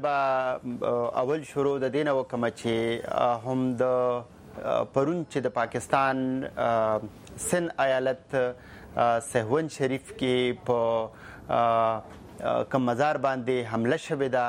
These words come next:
د، دغه حملې، وروستو په ګرد هیواد کې، چې کوم، ترهګرو خلاف عملیات شوي دي، خو مهمه خبره پکې دا ده چې، افغان چارواکو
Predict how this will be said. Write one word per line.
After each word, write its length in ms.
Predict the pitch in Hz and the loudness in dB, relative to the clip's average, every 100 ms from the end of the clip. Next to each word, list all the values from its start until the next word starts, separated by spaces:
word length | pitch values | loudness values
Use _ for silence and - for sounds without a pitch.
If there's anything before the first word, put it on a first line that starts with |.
| 117 - - - 113 | -4 -14 -16 -6 -2
د، 20 | 120 117 117 117 113 - - - - 123 120 120 151 | 0 2 2 0 -4 -12 -18 -16 -4 0 2 2 2
دغه 180 | 135 127 123 113 123 | 2 2 0 0 2
حملې، 400 | 131 127 147 139 131 - - - 120 113 113 117 - | 2 2 0 0 -4 -10 -18 -4 0 2 2 0 0
وروستو 480 | 151 190 - 156 139 135 131 - - 131 | -2 -2 -2 -2 0 -2 -4 -12 -6 0
په 180 | 123 120 | 0 2
ګرد 320 | 143 147 - 120 | 0 -2 -6 0
هیواد 420 | 127 123 147 160 - - | 2 4 2 0 -4 -6
کې، 180 | 147 135 135 - 123 117 117 | 0 0 0 0 0 2 0
چې 80 | - - | -4 -2
کوم، 140 | 135 127 123 - - - - | 0 0 -2 -8 -18 -14 -2
ترهګرو 640 | 117 117 110 123 123 147 139 | 2 2 2 0 2 2 2
خلاف 240 | 147 139 143 | 0 0 -2
عملیات 360 | 131 147 156 - | -2 0 -2 -4
شوي 160 | 190 185 | -4 -2
دي، 40 | 170 - | -4 -2
خو 100 | 156 156 139 143 | -2 -2 -2 -2
مهمه 280 | 143 202 175 | 0 0 0
خبره 240 | 139 135 135 | 0 0 -2
پکې 200 | 123 131 127 | -2 0 0
دا 80 | 127 | 0
ده 60 | 120 - | -2 -2
چې، 120 | 113 107 - - - 120 120 120 127 | -4 -4 -10 -16 -2 2 2 2 0
افغان 400 | 120 - 131 127 127 | 0 2 2 2 2
چارواکو 460 | 120 120 139 135 | 2 2 0 -2